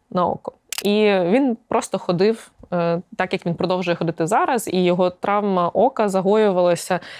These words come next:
видимо для інших людей. Ну, його обличчя зазнавало змін, він пройшов декілька ітерацій. І на самому-самому початку ми з ним мали розмову в нашому хабі в Вінниці з іншими ветеранами.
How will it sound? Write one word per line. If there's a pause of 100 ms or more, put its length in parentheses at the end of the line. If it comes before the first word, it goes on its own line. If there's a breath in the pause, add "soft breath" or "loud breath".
(180 loud breath)
видимо
для
інших
людей. (160)
Ну,
його
обличчя
зазнавало
змін,
він
пройшов
декілька (420 loud breath)
ітерацій.
І
на
самому-самому
початку
ми
з
ним
мали
розмову
в
нашому
хабі
в
Вінниці
з
іншими
ветеранами.